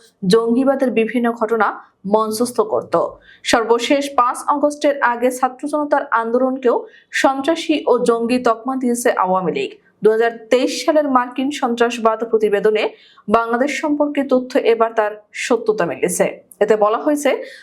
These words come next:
বাংলাদেশে দুহাজার তেইশ সালে আন্তর্জাতিক সন্ত্রাসী সহিংসতার কোনো ঘটনা ঘটেনি। যদিও ওই সময় সরকার প্রায়শই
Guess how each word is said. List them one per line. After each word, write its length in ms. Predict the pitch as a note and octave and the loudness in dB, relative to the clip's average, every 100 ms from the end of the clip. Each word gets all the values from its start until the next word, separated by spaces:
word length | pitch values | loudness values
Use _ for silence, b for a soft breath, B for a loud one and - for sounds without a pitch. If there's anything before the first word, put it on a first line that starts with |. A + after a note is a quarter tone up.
| B G#3+ A#3+ | B 2 2
বাংলাদেশে 420 | A#3+ C4 D#4+ E4+ D#4 | 2 -2 -2 0 2
দুহাজার 280 | D4+ D4 C#4+ C#4+ | 2 2 0 0
তেইশ 200 | C4+ C#4+ - | 0 0 0
সালে 200 | C#4 C4 A#3+ | 0 2 0
আন্তর্জাতিক 540 | A#3+ A#3+ C4 B3 B3 B3+ - | 0 0 0 0 -2 -4 -4
সন্ত্রাসী 380 | A3+ A#3 A#3+ B3+ B3 | -2 0 0 -2 -2
সহিংসতার 540 | A#3 A#3 B3+ - A#3 A#3 | -2 0 0 2 0 2
কোনো 140 | G#3+ A3 - B _ G3+ | 2 0 -4 B _ -2
ঘটনা 320 | A#3+ G#3 G#3+ C#3+ F#3+ | 0 0 0 0 0
ঘটেনি। 320 | D#3+ F3+ D3 F3+ B B B G#3+ | 0 0 -2 -6 B B B 2
যদিও 280 | C#4 F4 E4+ G4 - | 4 4 0 2 0
ওই 100 | D#4 - | 0 -2
সময় 260 | E4+ F4 F4 | 0 0 0
সরকার 280 | D#4+ D4 C#4 C#4+ | -4 0 -2 0
প্রায়শই 380 | B3+ B3+ B3+ | 0 0 -2